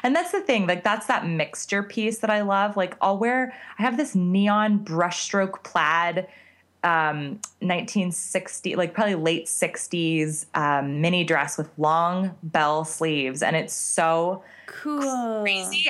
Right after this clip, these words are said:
Speaker 1: And, like, I remember seeing it being like, "I love that so much that I can hardly breathe right now, but there's
Speaker 2: <laughs>
Speaker 1: no chance that I would ever wear it anywhere." And it was from a thrift store. So it was probably, like, under five dollars. And so I bought it. And for the past,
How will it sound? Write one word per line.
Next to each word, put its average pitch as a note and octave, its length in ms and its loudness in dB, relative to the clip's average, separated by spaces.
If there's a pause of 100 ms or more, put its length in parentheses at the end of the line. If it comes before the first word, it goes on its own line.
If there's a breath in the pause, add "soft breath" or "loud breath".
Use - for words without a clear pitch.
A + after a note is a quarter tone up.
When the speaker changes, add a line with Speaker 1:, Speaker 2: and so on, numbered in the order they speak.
Speaker 1:
And, G#3+ 120 0
like, G3 260 0
I F3+ 60 2
remember A3 320 2
seeing F#3+ 360 0
it F3+ 100 0
being F#3+ 160 0
like, F3 320 -2
"I F#3+ 80 2
love B3 240 0
that D#4+ 220 0
so F#3 320 0
much E3 240 0
that E3+ 100 0
I D#3+ 60 2
can D#3+ 140 -4
hardly D3+ 440 0
breathe D#3 300 0
right G#3 180 2
now, A#3+ 180 2
but A3+ 200 0
there's F3+ 240 2
Speaker 2:
<laughs> - 140 -6
Speaker 1:
no E3 60 -4 (200)
chance F#3+ 220 2
that E3+ 100 2
I D#3+ 80 4
would D#3 100 2
ever D3+ 220 2
wear D3 240 2
it D#3 60 0
anywhere." B3 540 2 (480 loud breath)
And A3 180 4
it A3 60 2
was A#3 220 2
from A#3+ 160 4
a A#3 80 4
thrift A#3 220 0
store. F#3+ 260 2
So F#3+ 140 2
it F3+ 60 2
was F#3+ 120 -2
probably, G#3 480 0
like, E3+ 280 0
under D#3+ 260 2
five D#3 240 0
dollars. C3+ 520 0
And E3+ 160 0
so F3+ 320 2 (920 loud breath)
I G#3+ 140 2
bought G3 360 2
it. G#3 400 -2
And G#3 540 2 (260)
for B3 160 0
the B3+ 80 2
past, D4 480 -2